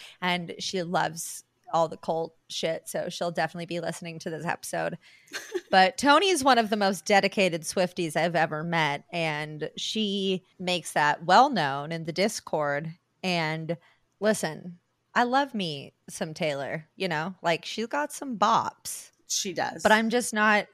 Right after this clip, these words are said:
Speaker 1: I'm not, like, freaking out over it, you know?
Speaker 2: Give it time.
Speaker 1: <laughs>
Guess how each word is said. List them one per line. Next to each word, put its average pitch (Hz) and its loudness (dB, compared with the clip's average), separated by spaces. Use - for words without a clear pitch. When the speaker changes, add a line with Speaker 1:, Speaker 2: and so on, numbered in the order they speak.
Speaker 1:
I'm 202 -2
not, 190 4
like, 170 -2
freaking 170 -6
out - -8
over - -12
it, - -14
you 175 -6
know? - -12
Speaker 2:
Give 170 -6
it 147 -10
time. - -10
Speaker 1:
<laughs> 208 -2